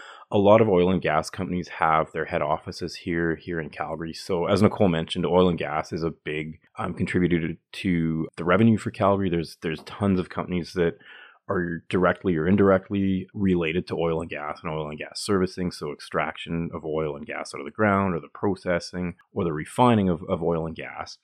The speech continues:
And one of the things that, that they've done in Calgary here is our, our light rail transportation system that's known as the Seatrain. It's a hundred percent powered by renewable energy, which is the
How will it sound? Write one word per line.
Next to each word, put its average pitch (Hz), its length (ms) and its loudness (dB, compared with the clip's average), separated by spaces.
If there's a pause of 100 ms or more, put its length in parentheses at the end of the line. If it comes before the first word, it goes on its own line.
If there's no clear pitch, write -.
(220)
And 101 420 2
one 135 140 8
of 147 80 6
the 123 80 6
things 117 460 4
that, 90 260 0 (340)
that 92 320 -2
they've 85 160 -2
done 92 140 2
in 78 80 -4
Calgary 135 420 2
here 78 380 -4 (420)
is 92 440 4
our, 87 460 4
our 87 120 6
light 98 240 10
rail 92 200 6
transportation 82 720 -4
system 80 460 -8
that's - 240 -10
known 82 180 -2
as 76 120 -10
the - 80 -14
Seatrain. 87 640 -4
It's - 340 0 (140)
a - 60 -6
hundred 117 180 6
percent 117 280 -4
powered 92 440 4
by 87 240 4
renewable 85 600 2
energy, 82 540 -2
which 92 520 0 (300)
is 95 200 -4
the 101 180 2